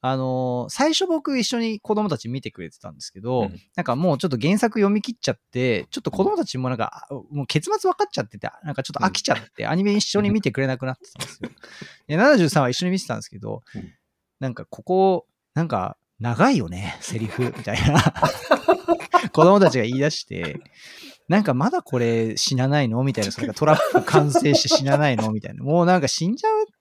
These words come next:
Speaker 1: う、おかしいよね？みたいな言い出して。そしたらなんかうちの妻もですね、そこで、なんか、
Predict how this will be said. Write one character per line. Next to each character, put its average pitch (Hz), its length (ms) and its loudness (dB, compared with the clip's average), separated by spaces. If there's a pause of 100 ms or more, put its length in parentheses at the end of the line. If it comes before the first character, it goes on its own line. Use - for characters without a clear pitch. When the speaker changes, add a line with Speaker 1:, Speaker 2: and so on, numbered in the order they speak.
(260)
Speaker 1:
う、 135 60 0
お - 80 -4
か 311 100 0
し - 180 0
い 381 40 8
よ 120 160 4
ね？ 120 160 -2
み 113 60 -6
た 110 100 -2
い - 20 -4
な 104 60 -4
言 98 100 -6
い - 20 -6
出 127 100 -2
し 214 120 -4
て。 - 60 -14
そ - 500 -6
し 311 140 -6
た 330 140 0
ら - 20 0
な 170 80 0
ん - 20 -8
か 143 80 -2
う 135 60 0
ち 160 160 -4
の 156 240 0
妻 151 260 -2
も 107 100 -6
で - 100 -14
す - 160 -18
ね、 95 140 -12
そ - 160 -12
こ 113 120 -10
で、 110 360 -8
な 113 100 -10
ん 107 60 -12
か、 98 280 -10